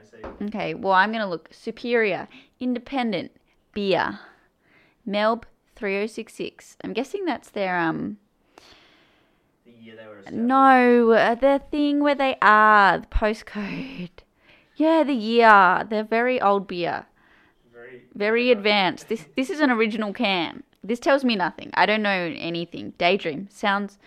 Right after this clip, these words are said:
Speaker 2: dreamy. It smells like beer. It smells like the other one, but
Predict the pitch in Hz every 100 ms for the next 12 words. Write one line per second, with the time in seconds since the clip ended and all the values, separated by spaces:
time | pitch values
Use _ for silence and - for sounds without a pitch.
0 | - _ _ _ _ _ _ - - 208
1 | 185 - 220 _ _ _ _ _ _ _
2 | _ _ _ - 247 - 247 277 349 508
3 | - _ _ _ _ _ _ _ - 95
4 | 92 147 202 _ 156 151 170 508 - _
5 | _ - - 196 196 202 233 196 175 180
6 | 185 -